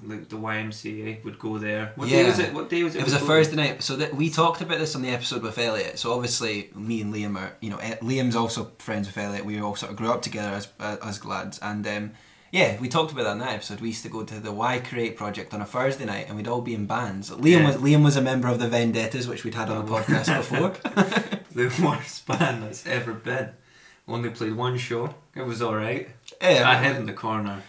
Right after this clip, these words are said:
Speaker 2: Yeah, Liam was the guitarist and he just sort of
Speaker 1: I
Speaker 2: stood
Speaker 1: hid
Speaker 2: there,
Speaker 1: behind
Speaker 2: like,
Speaker 1: some, I don't,
Speaker 2: knowing
Speaker 1: I, I can't remember who I was hiding behind, but I was hiding behind someone.
Speaker 2: Yeah, I think you knew
Speaker 1: Some
Speaker 2: we,
Speaker 1: small.
Speaker 2: you knew we were terrible, and I think you were like,
Speaker 1: No, I didn't,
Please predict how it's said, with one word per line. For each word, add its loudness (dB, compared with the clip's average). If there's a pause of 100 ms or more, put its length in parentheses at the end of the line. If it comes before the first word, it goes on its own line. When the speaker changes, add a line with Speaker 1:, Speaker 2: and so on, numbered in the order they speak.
Speaker 2:
Yeah, 2
Liam 6
was 8
the 4
guitarist 4
and -6
he -2
just 0
sort 2
of -2
Speaker 1:
I -4
Speaker 2:
stood 0 (140)
Speaker 1:
hid -2
Speaker 2:
there, 4
Speaker 1:
behind 4
Speaker 2:
like, 2
Speaker 1:
some, 0
I 4
don't, 6
Speaker 2:
knowing 6
Speaker 1:
I, 0 (140)
I -10
can't -2
remember 2
who -2
I 0
was -2
hiding -2
behind, -6
but -6
I -4
was -6
hiding -6
behind -6
someone. -6
Speaker 2:
Yeah, -2
I -2
think 0
you 4
knew 4
Speaker 1:
Some 6
Speaker 2:
we, 4
Speaker 1:
small. 0
Speaker 2:
you 6
knew 8
we 4
were 4
terrible, 0
and -4
I -8
think -6
you -2
were 0
like, 2
Speaker 1:
No, 2
I 0
didn't, -2